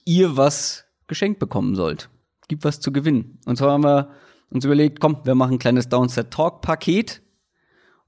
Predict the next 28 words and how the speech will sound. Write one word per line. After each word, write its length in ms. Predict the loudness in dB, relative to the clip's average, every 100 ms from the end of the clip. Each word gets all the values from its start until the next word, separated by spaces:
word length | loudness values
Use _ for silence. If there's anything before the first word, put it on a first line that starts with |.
| -6
und 440 | 0 2 2 0
verlosen 520 | 0 2 2 2 2
das 480 | 0 -4 -10 -12 -14 -2
auf 400 | 0 2 0 -2
unseren 360 | -2 0 0
zwei, 480 | -2 2 4 4 2
wie 200 | 0 0
wir 160 | 0 0
finden, 560 | 0 -2 0 0 0 -4
wichtigsten 1040 | -4 -2 -2 -6 -2 2 2 2 -4 _ -10
Plattformen, 920 | -2 -2 -2 0 2 4 2 2 0
zumindest 500 | -2 -2 0 -2 -2
die 60 | -2
beiden 300 | 0 0 0
Plattformen, 460 | -4 -6 -2 -2 0
wo 100 | 0
wir 80 |
die 80 | 0
meisten 320 | 0 0 -4
Follower 320 | -2 0 2 2
haben, 360 | 2 0 -4
Twitter 440 | -2 0 2 0 0
und 220 | -4 0
Instagram. 600 | -2 0 2 2 2 -4 _ _ -20 -20 -20 -20 -20 -20 -20 -20 _ _ _ 2
Und 1000 | 6 8 8 8 6 4 0 -4 -6 -10 _ _ _ -12
wie 680 | -6 0 4 4 2 0 -4
bekommt 420 | -2 2 0 2
man 360 | 2 4 2